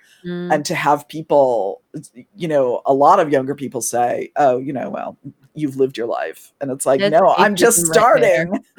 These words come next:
Speaker 1: Yeah.
Speaker 2: I'm just starting to live my life finally.
Speaker 1: Yeah.
Speaker 2: So.
Speaker 1: That's also because society s-, strives for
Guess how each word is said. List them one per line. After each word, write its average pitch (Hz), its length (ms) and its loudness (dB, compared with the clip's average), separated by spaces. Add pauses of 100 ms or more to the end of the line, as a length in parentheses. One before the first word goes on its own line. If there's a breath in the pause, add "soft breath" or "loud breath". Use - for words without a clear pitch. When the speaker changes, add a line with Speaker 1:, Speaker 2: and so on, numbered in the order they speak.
Speaker 1:
Yeah. 170 300 0
Speaker 2:
I'm 226 180 4
just 302 240 -6
starting 233 440 0
to 190 60 -2
live 185 180 -4
my 160 160 -2
life 147 260 -6
finally. 170 260 -6
Speaker 1:
Yeah. 170 180 -6 (340 soft breath)
Speaker 2:
So. - 420 -14 (260)
Speaker 1:
That's 208 240 0
also 208 320 2
because 196 340 -2
society 180 500 -2
s-, - 160 -10 (100)
strives 170 760 -2
for 160 520 -4